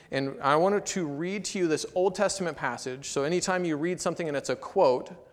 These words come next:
it's good to read the Old Testament section. What, what ex-,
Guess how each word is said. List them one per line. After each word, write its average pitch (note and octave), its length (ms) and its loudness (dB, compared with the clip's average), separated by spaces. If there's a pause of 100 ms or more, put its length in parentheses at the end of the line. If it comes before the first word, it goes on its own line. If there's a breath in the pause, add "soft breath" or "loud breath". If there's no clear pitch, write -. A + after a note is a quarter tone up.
(800 soft breath)
it's - 120 -16
good A3+ 160 0
to A3 40 -2
read G3+ 200 -2
the F3+ 80 4
Old E3+ 160 4
Testament D#3+ 420 0
section. C#3 460 0
What, E3 420 0
what D#3+ 100 -2
ex-, D#3+ 200 -6